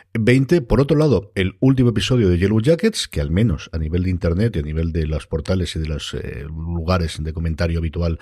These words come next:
de la red, ha sido un pequeño gran fenómeno para Showtime, que entre esto y Dexter New Blood, la verdad es que no ha tenido para nada un mal otoño y vuelve Billions dentro de nada. Y luego la tercera estaba, ahora cuando estoy grabando la noche del diecisiete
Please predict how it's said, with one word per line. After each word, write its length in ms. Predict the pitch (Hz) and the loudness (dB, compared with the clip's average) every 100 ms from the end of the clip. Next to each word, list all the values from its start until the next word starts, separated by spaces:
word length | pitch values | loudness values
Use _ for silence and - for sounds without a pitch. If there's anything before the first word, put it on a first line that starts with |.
| - - - | -10 -20 -8
de 160 | 92 95 | 0 2
la 140 | 90 | 4
red, 180 | 98 90 - | 2 2 0
ha 80 | |
sido 280 | - 90 87 | -4 0 0
un 200 | 92 90 | 0 -2
pequeño 420 | 82 90 - 92 85 | -2 -4 0 2 2
gran 180 | 87 | 2
fenómeno 440 | - 87 92 82 76 | 0 0 0 0 -2
para 220 | 78 85 | -4 -4
Showtime, 560 | - 87 135 165 220 214 - | -2 -2 2 2 2 0 -4
que 100 | 71 | -6
entre 260 | 69 82 | -4 -2
esto 180 | 92 - | -2 0
y 40 | 82 | -2
Dexter 280 | 90 - | -2 -4
New 160 | 78 80 | -4 0
Blood, 220 | 92 107 - | 0 -2 -6
la 120 | 85 | -6
verdad 200 | 78 95 | -4 -4
es 40 | 98 | -4
que 120 | 82 | -2
no 140 | 90 | 0
ha 20 | |
tenido 340 | 101 92 87 76 - - - - | 0 0 0 -2 -8 -18 -10 -2
para 180 | 87 | 0
nada 300 | 90 107 85 104 | 2 2 0 -2
un 140 | 92 | 0
mal 120 | 80 | 0
otoño 440 | 73 - 156 185 - | 0 0 2 0 -2
y 80 | 82 | -4
vuelve 320 | 85 85 76 | 0 0 0
Billions 400 | 95 82 69 - | -2 -2 -6 -2
dentro 240 | 92 113 | 0 2
de 80 | 120 | 2
nada. 260 | 135 147 156 - - - | 4 2 -2 -10 -16 -2
Y 120 | 139 151 | 2 4
luego 200 | 156 151 | 4 4
la 140 | 123 | 4
tercera 380 | 120 - 135 127 | 2 2 2 2
estaba, 420 | - 120 120 92 | 2 2 4 2
ahora 220 | 90 104 | 2 2
cuando 180 | 104 98 | 2 0
estoy 200 | - 101 | 0 0
grabando 420 | 95 101 101 95 - - - | 2 2 2 0 -2 -12 -4
la 180 | 98 | 0
noche 400 | 98 101 - 98 - | 2 0 0 -2 -2
del 600 | 117 98 98 95 95 90 | -4 2 2 4 2 2
diecisiete 600 | 95 90 95 - 107 82 | 0 0 0 0 0 -2